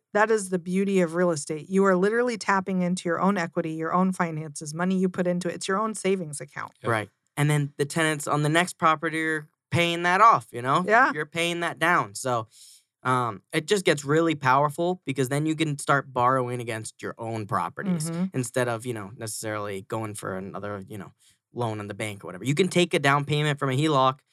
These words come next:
Speaker 3: and still borrow money from the bank, you know?
Speaker 1: Yeah.
Speaker 3: And that just, that your one just paid for your next two maybe, right?
Speaker 1: Yeah.
Speaker 3: Like Brandon, that,
Speaker 2: Yeah.
Speaker 3: that's how it happened with you, right?
Speaker 2: Yep.
Speaker 3: So you went from one,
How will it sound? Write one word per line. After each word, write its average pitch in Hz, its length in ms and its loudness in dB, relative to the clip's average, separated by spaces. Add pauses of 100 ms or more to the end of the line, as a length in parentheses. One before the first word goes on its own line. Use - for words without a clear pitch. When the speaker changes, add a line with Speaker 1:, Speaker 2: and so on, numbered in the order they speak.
(500)
Speaker 3:
and 120 140 -8
still 160 300 4
borrow 147 280 4
money 143 180 0
from 135 140 -6
the 127 60 -4
bank, 135 440 0
you 123 120 -4
know? 139 220 2 (320)
Speaker 1:
Yeah. 170 160 2 (200)
Speaker 3:
And 127 120 0
that 147 120 2
just, 151 140 -6 (160)
that 143 260 4
your 170 140 6
one 202 400 6
just 165 200 -6
paid 190 200 6
for 185 80 0
your 185 80 4
next 190 260 0
two 254 220 2
maybe, 120 380 0
right? 135 120 6
Speaker 1:
Yeah. 180 240 6
Speaker 3:
Like 131 220 -4
Brandon, 160 280 2
that, 135 160 2
Speaker 2:
Yeah. 123 80 -8
Speaker 3:
that's 156 260 0
how 160 180 4
it - 80 -4
happened 143 300 0
with 131 120 -4
you, 165 180 4
right? 139 220 2
Speaker 2:
Yep. 135 180 -8 (340)
Speaker 3:
So - 120 -2
you 143 180 4
went 175 220 4
from 165 140 -2
one, 185 400 4